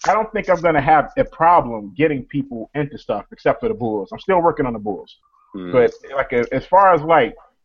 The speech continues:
Speaker 1: wrestling and baseball and football, and, you know, all of this, I could get people into that. Like, that's not a problem. So the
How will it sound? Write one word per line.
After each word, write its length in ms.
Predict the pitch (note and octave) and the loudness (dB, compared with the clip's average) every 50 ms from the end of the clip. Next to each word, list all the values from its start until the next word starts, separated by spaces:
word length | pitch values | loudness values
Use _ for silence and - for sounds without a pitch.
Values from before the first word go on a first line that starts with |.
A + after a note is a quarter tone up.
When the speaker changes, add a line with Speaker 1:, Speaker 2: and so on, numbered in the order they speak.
| _ _ | _ _
Speaker 1:
wrestling 920 | A#2 C#3 E3 E3+ - - E3+ E3 E3 E3 D#3+ D#3+ D#3+ D#3+ D#3 D#3+ D#3 C#3+ A#2 | -2 0 0 0 0 -4 -8 -6 -4 -2 0 0 2 2 2 0 0 -2 -4
and 160 | G2+ G2 F#2 | -8 -12 -8
baseball 840 | F#2 - D3 D#3+ D3+ C3+ B2 C#3 D3 D3+ D3+ D#3 D#3 D3+ D3+ D3+ C3+ A2+ | -4 -2 -2 -2 -2 -4 -2 0 2 2 2 2 2 2 0 0 -2 -4
and 100 | G2 - _ _ | -8 -16 _ _
football, 760 | - F3 D#3+ - C3 D3 D3 D3 D3+ D3+ D3 D3 D3 C#3+ D3 _ _ _ _ _ _ _ _ _ _ | -6 -6 -6 -4 0 0 2 4 4 4 4 2 0 0 -4 _ _ _ _ _ _ _ _ _ _
and, 260 | G2 G2 F#2+ F#2 F2 F2 _ _ | -20 -18 -18 -18 -18 -20 _ _
you 100 | B2 C3 | -8 -6
know, 100 | A#2+ A2 - | -4 -2 2
all 240 | C3 D#3+ G#3 B3+ A#3 | 4 4 6 6 4
of 80 | F3 | 4
this, 160 | C3 A2 G2+ - | 0 -2 -6 -6
I 100 | C3+ - | -6 -6
could 220 | - B3+ F3+ D3 | -4 -6 -6 -4
get 200 | D#3 F#3 - - | -4 -4 -4 -4
people 300 | - F3+ D3 - B2 C3+ | -10 -14 -12 -10 -8 -6
into 180 | G3 A3 - - | -6 -6 -8 -8
that. 120 | A2 G#2+ | -8 -8
Like, 140 | A2+ G#2+ - - | -8 -8 -6 -4
that's 240 | D#3 F3 E3+ - | -4 -4 -4 -4
not 240 | C#3+ D3 C#3 C3 A#2 - - | -2 0 0 0 0 -2 -8
a 60 | - | -8
problem. 460 | _ - F#3 G#3+ G3 D#3 - - - - | _ 2 4 4 4 4 0 -4 -12 -6
So 320 | - D3 C3+ B2+ A2+ - A2 | -2 -2 0 -2 -2 -6 -12
the 120 | - A2+ | -12 -12